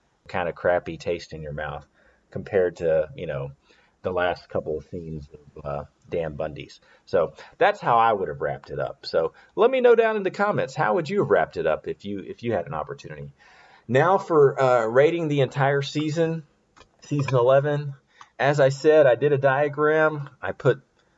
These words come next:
ten episodes in the category of like, which means I rate them a three or better. I put fourteen episodes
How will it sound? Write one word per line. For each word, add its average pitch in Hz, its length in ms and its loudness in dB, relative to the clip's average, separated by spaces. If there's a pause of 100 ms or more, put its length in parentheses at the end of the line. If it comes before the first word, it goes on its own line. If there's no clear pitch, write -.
(200)
ten 175 220 2
episodes 147 680 2
in 113 80 -2
the 110 80 2
category 123 640 2
of 95 220 -2
like, 101 560 0 (300)
which - 260 -12
means 107 260 -6
I 92 80 4
rate 104 300 2
them 98 140 -2
a 87 40 -4
three 120 400 -6
or 123 180 2
better. 110 440 2 (260)
I 107 120 0
put 120 200 -4
fourteen 190 800 -2
episodes 98 720 -2